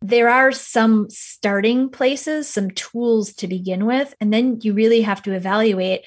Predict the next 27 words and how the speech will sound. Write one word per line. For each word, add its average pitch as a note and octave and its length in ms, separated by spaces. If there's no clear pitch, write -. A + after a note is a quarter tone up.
how G#3+ 200
does G#3+ 140
it G3 100
work F#3 380
for - 180
you. G#3+ 400
I A3+ 40
mean, A#3+ 200
I B3+ 220
myself A3 640
have G#3+ 260
found G3+ 500
the G3 140
meals A3 540
that G3 120
I G3 140
make, F#3+ 340
like F#3 300
I, - 180
I, G3+ 420
I G#3 60
know G3 80
I've F#3+ 120
said F#3+ 200
before, F#3+ 260
I F3+ 100
make F3+ 320